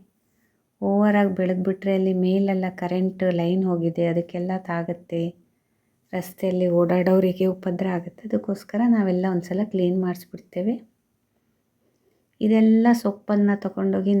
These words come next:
ನಾವು ತೆಂಗಿನ ಮರದ ಬುಡಕ್ಕೆ ಹಾಕ್ಬಿಡ್ತೇವೆ ಯಾವಾಗ್ಲೂ ಕೂಡ. ಮುನ್ಸಿಪಾಲ್ಟಿಯವರಿಗೆ ಕೊಂಡೋಗೋಕ್ಕೆ ಬಿಡಲ್ಲ. ತೆಂಗಿನ ಮರದ ಬುಡಕ್ಕೆ ಹಾಕ್ಬಿಟ್ರೆ ಗೊಬ್ಬರ ಆಗತ್ತಲ್ವ ನೆಕ್ಸ್ಟ್ ಅದು, ಹಾಗೆ. ಹಾಗೆ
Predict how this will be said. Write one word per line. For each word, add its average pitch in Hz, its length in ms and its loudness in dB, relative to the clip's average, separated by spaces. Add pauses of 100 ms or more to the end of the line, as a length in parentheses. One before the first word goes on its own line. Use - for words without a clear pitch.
ನಾವು 185 220 2 (260)
ತೆಂಗಿನ 190 380 2 (100)
ಮರದ 180 260 0 (120)
ಬುಡಕ್ಕೆ 180 300 -2
ಹಾಕ್ಬಿಡ್ತೇವೆ 160 640 -8
ಯಾವಾಗ್ಲೂ 175 360 0 (140)
ಕೂಡ. 175 120 -2 (680)
ಮುನ್ಸಿಪಾಲ್ಟಿಯವರಿಗೆ 214 1000 4 (140)
ಕೊಂಡೋಗೋಕ್ಕೆ 190 600 0
ಬಿಡಲ್ಲ. 175 440 2 (160)
ತೆಂಗಿನ 240 320 6
ಮರದ 226 260 6 (100)
ಬುಡಕ್ಕೆ 220 340 4
ಹಾಕ್ಬಿಟ್ರೆ 214 420 2 (140)
ಗೊಬ್ಬರ 196 340 6
ಆಗತ್ತಲ್ವ 160 480 0 (120)
ನೆಕ್ಸ್ಟ್ - 340 -8
ಅದು, 165 180 2 (760)
ಹಾಗೆ. 170 280 -4 (1900)
ಹಾಗೆ 190 260 0